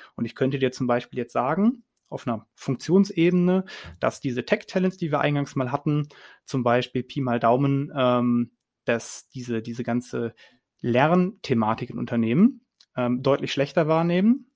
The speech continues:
als der Durchschnitt zum Beispiel. Ungefähr, ah, ich würd mich jetzt nicht drauf festnageln lassen, aber ich glaube, es waren ungefähr vierzehn Prozentpunkte zum Beispiel. Und es hilft natürlich extrem bei der Einordnung, um auch die Brücke wieder zu schlagen zu den anderen Practices bei Mercer,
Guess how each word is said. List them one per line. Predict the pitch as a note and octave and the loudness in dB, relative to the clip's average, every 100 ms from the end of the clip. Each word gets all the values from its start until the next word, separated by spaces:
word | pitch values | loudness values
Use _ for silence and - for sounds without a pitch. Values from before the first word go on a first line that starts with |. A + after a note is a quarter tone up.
| _ | _
als | - B2 B2 | -4 -4 -2
der | - | -2
Durchschnitt | C#3 B2 - - _ _ | 0 0 -4 -14 _ _
zum | - A#2 | -10 -10
Beispiel. | - - - _ _ _ - _ _ | -10 -14 -20 _ _ _ -20 _ _
Ungefähr, | - D3 D3 D3 C#3 C#3+ D3 C#3+ - - | -2 0 0 2 4 4 4 0 -8 -10
ah, | A#2+ - _ - - _ _ _ _ | -10 -10 _ -20 -20 _ _ _ _
ich | - | -18
würd | - | -8
mich | C3 | -8
jetzt | - | -6
nicht | A#2 | -10
drauf | - | -6
festnageln | - C#3+ - C3+ C3 | -2 -2 -2 -4 -4
lassen, | C3+ | -6
aber | C3 | -8
ich | C3 | 0
glaube, | B2 C3+ | 2 2
es | C3 | 0
waren | B2+ | -4
ungefähr | C3 B2 | -4 -6
vierzehn | B2 B2+ - A#2+ | -6 -6 -6 -8
Prozentpunkte | - - - - A2+ - | -10 -12 -12 -12 -16 -18
zum | _ - | _ -20
Beispiel. | - _ _ _ _ _ _ - - - - | -20 _ _ _ _ _ _ -20 -20 -20 -8
Und | C#3 C3+ | -4 -4
es | - | 4
hilft | F#3 A#3 | 6 6
natürlich | E3 - D3 | 0 -4 -6
extrem | C#3+ - - G3 | -8 -8 -4 0
bei | E3 | 0
der | D3 C#3+ | 0 0
Einordnung, | - E3 B2 A2+ B2+ D3+ F#3+ | 0 0 -2 -4 -4 -4 -2
um | D3+ | -4
auch | C3+ | -4
die | C#3+ | -2
Brücke | B2+ D3 E3+ D3 | -2 -2 -2 -2
wieder | C#3+ - | -2 -4
zu | B2+ | -8
schlagen | - B2+ B2+ | -6 -4 -6
zu | - | -10
den | B2+ | -10
anderen | B2 G3 F3+ | -4 -2 -2
Practices | - A2+ - - | -6 -12 -14 -18
bei | - | -12
Mercer, | A#2+ A2 A2 D#3 A3 | -8 -8 -2 -2 -2